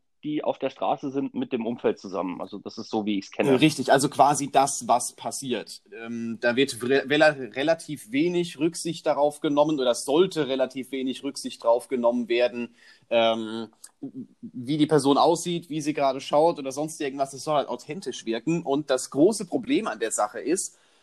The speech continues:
Speaker 2: dadurch, dass es authentisch wirken soll, darf man vorher nicht nachfragen, sonst weiß die ja Bescheid.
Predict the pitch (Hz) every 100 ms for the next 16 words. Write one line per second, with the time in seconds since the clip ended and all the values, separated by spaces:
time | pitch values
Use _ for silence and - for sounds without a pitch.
0 | _ 123 131 135 - 190 190 123 123 123
1 | 120 117 117 117 120 110 113 139 - 98
2 | - 143 139 - 135 139 120 117 123 123
3 | 127 156 160 - 98 101 139 139 117 -
4 | 87 87 104 - 113 107 104 110 - 139
5 | 107 -